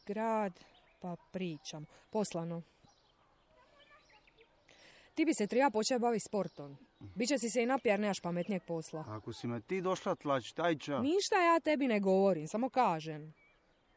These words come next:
Speaker 1: Otpala su mi dole četiri nokta. Dva na livoj, dva na desnoj nozi. Ha, ništa.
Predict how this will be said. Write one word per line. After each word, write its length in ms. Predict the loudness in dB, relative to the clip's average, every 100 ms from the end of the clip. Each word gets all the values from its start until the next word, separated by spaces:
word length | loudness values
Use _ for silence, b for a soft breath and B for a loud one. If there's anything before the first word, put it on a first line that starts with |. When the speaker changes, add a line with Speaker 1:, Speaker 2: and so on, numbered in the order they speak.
| _ _ -12
Speaker 1:
Otpala 400 | -10 -4 -4 -4
su 140 | -6
mi 120 | -6
dole 240 | -4 -4 -4
četiri 340 | -8 -8 -8
nokta. 420 | -8 -10 -14 -18 -20 _ _ _ _ _ _ _ -16
Dva 260 | -10 -6
na 100 | -6
livoj, 360 | -4 -4 -4 -6
dva 200 | -6 -6
na 120 | -6
desnoj 400 | -8 -10 -8 -8
nozi. 340 | -8 -10 -12 -16 _ _ _ _ _ _ _ _ _ _ _ _ _ _ _ _ _ _ _ _ _ _ _
Ha, 220 | -4 -2
ništa. 440 | 0 -2 -4 -10